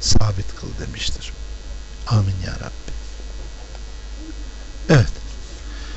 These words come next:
Bir gün Aleyhisselatü Vesselam'ın yanındayken Ubade bin Samit diyor, siz bana Allah'a hiçbir şeyi şirk koşmama, zina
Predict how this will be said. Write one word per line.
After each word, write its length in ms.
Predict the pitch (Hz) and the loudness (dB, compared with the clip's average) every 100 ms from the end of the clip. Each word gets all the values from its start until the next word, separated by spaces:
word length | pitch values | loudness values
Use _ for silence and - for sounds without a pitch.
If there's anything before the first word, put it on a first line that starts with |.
| - - - - | -10 -10 0 8
Bir 100 | 214 | 10
gün 160 | 165 | 10
Aleyhisselatü 680 | 160 156 156 - 170 165 147 | 8 8 10 12 12 12 12
Vesselam'ın 520 | 120 113 120 117 110 107 | 10 12 10 10 10 10
yanındayken 760 | 120 127 127 151 127 - 127 - - - - - - - - - | 12 12 12 12 12 10 4 2 -6 -12 -12 -10 -10 -10 -10 -2
Ubade 460 | 123 117 117 98 95 - 107 | 6 10 10 10 6 4 4
bin 120 | 95 | 4
Samit 400 | - - 104 101 - - | 6 6 6 6 2 -2
diyor, 260 | 95 113 - - - - - - - - - - - | 0 0 -2 -4 -6 -10 -10 -12 -12 -12 -10 -10 -4
siz 360 | - - 294 185 | 2 6 8 10
bana 240 | 135 113 | 12 10
Allah'a 420 | 117 135 147 147 131 | 10 10 12 12 10
hiçbir 320 | 117 - 180 | 8 8 10
şeyi 360 | 160 - 117 | 10 10 10
şirk 320 | 101 - - - | 10 8 6 8
koşmama, 540 | 139 117 101 92 82 - - - - - | 8 10 8 4 0 -6 -8 -10 -10 -4
zina 520 | - 131 143 151 156 | 6 10 12 12 10